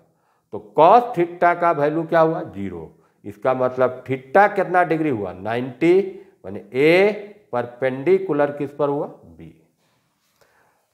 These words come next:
तो इस पर ऑब्जेक्टिव आया, दो, दो प्रॉपर्टी समझे, मैक्सिमम होगा तो बीच का एंगल क्या लिखेगा, ज़ीरो।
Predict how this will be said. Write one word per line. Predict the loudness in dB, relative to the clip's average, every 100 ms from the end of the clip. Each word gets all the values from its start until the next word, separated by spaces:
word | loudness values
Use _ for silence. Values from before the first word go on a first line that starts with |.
| -2
तो | -2 -4 -6
इस | -4
पर | 4 6
ऑब्जेक्टिव | 4 2 0 2 2 6
आया, | 6 6 4 -4 -18 _ _ _ _ _ _
दो, | 2 4 4 2 -12
दो | -6 2 4 4 2 -8 -6
प्रॉपर्टी | -2 0 2 0
समझे, | 0 0 2 0
मैक्सिमम | 2 0 0 -2 2 4
होगा | 6 6 4 4
तो | -2
बीच | -2 -2 0
का | 0
एंगल | 0 -2
क्या | 2 0
लिखेगा, | 2 0 2 2
ज़ीरो। | 0 0 0 -2 -8